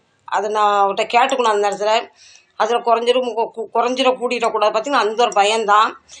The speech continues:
நீங்க இதை மாதிரி நம்பி யாராவது உங்க பக்கத்து கடையில சாவி, பணம்லாம் கொடுப்பீங்களா? ஆனா நான் இது வரைக்கும் யார்கிட்ட இந்த பணம் கொடுத்தது இல்ல. "அவங்கள்ட்ட கொடுத்துருங்க, இவங்கள்ட்ட கொடுத்துருங்கன்னு." ஆனா பணம் ரொம்ப மோசமானது. அதனால தான்.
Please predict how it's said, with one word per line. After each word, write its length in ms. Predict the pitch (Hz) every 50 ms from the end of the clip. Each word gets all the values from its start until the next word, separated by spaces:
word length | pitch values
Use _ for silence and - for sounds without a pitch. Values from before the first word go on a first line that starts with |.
| - _
நீங்க 300 | 214 240 269 294 277 269
இதை 160 | 240 220 240
மாதிரி 240 | 214 220 233 226 208
நம்பி 280 | 202 196 208 220 233
யாராவது 360 | 220 202 190 196 208 208 214 214
உங்க 100 | 202 196
பக்கத்து 380 | - 196 202 208 202 - 214
கடையில 260 | 202 202 196 196 208
சாவி, 440 | 202 - 226 202 202 196 208 220 208 196
பணம்லாம் 320 | 208 196 196 196 202 202 -
கொடுப்பீங்களா? 400 | 196 202 196 220 208 196 190 202
ஆனா 300 | 202 190 - 208 208 208
நான் 460 | 196 214 220 208 247 302 311 233 831
இது 180 | 831 277 294 285
வரைக்கும் 600 | 277 254 254 247 - - 269 285 330 349 - - - - - - - -
யார்கிட்ட 320 | 202 247 247 247 247 254 277
இந்த 160 | 269 240 233 -
பணம் 300 | 240 220 240 254 254 254
கொடுத்தது 440 | 262 269 285 - 330 302 277 285 285
இல்ல. 440 | 277 269 247 240 247 254 302 - - - - - - - - - - - - -
"அவங்கள்ட்ட 360 | - 254 262 262 254 254 254 220
கொடுத்துருங்க, 340 | 226 226 - 233 247 233
இவங்கள்ட்ட 300 | 226 220 226 226 240 226 220
கொடுத்துருங்கன்னு." 680 | 214 214 - 220 214 208 214 214 214 226 247 269 247 254 - - - -
ஆனா 240 | 208 208 214 208 -
பணம் 280 | - 208 202 214 220 226
ரொம்ப 360 | 208 208 202 196 185 196 208
மோசமானது. 1000 | 196 190 185 190 196 196 - 214 202 202 196 190 190 185 180 180 175 175 170 -
அதனால 420 | - 185 175 180 180 175 175 180 175
தான். 280 | 170 196 240 269 -